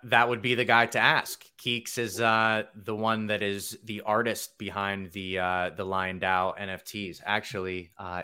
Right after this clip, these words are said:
if you can hold the air for a second, I can get you guys a, a little sneak peek at what the, uh, what the N F Ts are gonna look like.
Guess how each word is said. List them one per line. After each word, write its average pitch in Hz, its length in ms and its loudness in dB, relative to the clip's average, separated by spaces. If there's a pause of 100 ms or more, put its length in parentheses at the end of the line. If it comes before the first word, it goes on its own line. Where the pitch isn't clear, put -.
if 98 180 -8
you 104 120 -4
can 123 140 -6
hold 101 260 -2
the 95 160 -6
air 98 240 2
for 98 260 -4
a 85 60 -4
second, 85 600 -8 (600)
I 107 580 0
can 104 200 -6
get 101 320 0
you 98 140 -2
guys 95 360 2
a, 92 220 2
a 104 80 -2
little 95 240 0
sneak - 460 -2
peek 117 420 -6
at 104 160 -2
what 104 260 0
the, 101 320 2
uh, 101 320 4 (920)
what 107 160 -2
the 107 160 2
N 104 60 4
F 101 100 0
Ts 110 240 0
are 110 80 0
gonna 113 200 2
look 120 200 0
like. 190 360 2